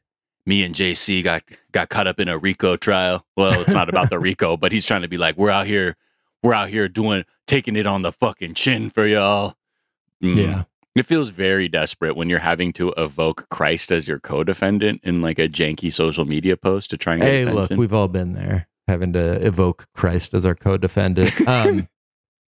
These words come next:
Speaker 2: but yeah, it does. It feels like one of those things where we're up close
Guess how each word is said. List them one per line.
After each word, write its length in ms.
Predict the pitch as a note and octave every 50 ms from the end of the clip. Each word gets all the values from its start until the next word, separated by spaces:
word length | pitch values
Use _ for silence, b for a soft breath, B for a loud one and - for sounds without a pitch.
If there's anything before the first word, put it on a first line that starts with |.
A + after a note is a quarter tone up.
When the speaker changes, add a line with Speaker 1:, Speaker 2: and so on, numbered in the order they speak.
| _ _
Speaker 2:
but 100 | - D3+
yeah, 200 | D#3+ D#3+ D3 C#3+
it 240 | D#3 E3 F3+ F3+ -
does. 260 | - D#3 D3 C3+ C3 - -
It 200 | E3+ E3+ - _
feels 720 | _ _ - G3+ G#3+ G3+ F3+ E3+ D#3+ D3 C3 A2 - _ _ _ _ _ _ _ _ _ _ -
like 100 | D3 C#3+
one 120 | E3 F3
of 60 | F3 D#3+
those 240 | D#3 D3 B2 -
things 540 | - - C#3 C3+ B2+ B2+ B2+ B2+ A2+ G2+ G#2
where 300 | A2 A#2+ B2 A#2+ A#2 A#2+
we're 420 | G2 F2+ B2+ B2+ B2 A#2+ A#2+ A#2+ -
up 140 | C3 C#3+ -
close 680 | - - D#3+ D3+ D3 C#3+ C3 - - - - _ _